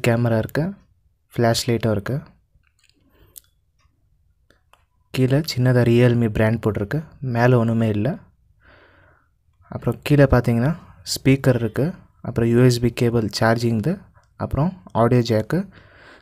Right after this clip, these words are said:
சைடில் வால்யூம் அப் பட்டனு, மேலே பார்த்தீங்கன்னா சிம் ட்ரே இருக்குது. இப்போ இதோட டிஸ்ப்ளே பார்த்தீங்கன்னா, சிக்ஸ் பாயிண்ட் ஃபிஃப்டி டூ இன்ச் ஹெச்டி ஐ பி எஸ்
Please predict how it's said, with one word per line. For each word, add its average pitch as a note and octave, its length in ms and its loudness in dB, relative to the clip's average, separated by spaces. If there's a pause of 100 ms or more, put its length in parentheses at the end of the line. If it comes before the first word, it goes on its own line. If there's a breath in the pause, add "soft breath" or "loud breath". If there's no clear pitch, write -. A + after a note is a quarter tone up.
(160)
சைடில் C3+ 380 4
வால்யூம் B2+ 320 4
அப் - 140 -4
பட்டனு, B2+ 380 2
மேலே B2 220 4
பார்த்தீங்கன்னா B2+ 340 0 (100)
சிம் A#2+ 260 0
ட்ரே G#2+ 200 2
இருக்குது. G2+ 260 -6 (2000 loud breath)
இப்போ - 180 0
இதோட C3 200 6 (120)
டிஸ்ப்ளே D#3 360 4
பார்த்தீங்கன்னா, C3 360 2 (100)
சிக்ஸ் - 320 -2
பாயிண்ட் C3+ 280 4 (760 soft breath)
ஃபிஃப்டி - 440 4
டூ C#3+ 80 8 (200)
இன்ச் B2+ 180 2 (140)
ஹெச்டி B2 280 4 (180)
ஐ - 20 8 (120)
பி C#3 140 6
எஸ் B2+ 120 2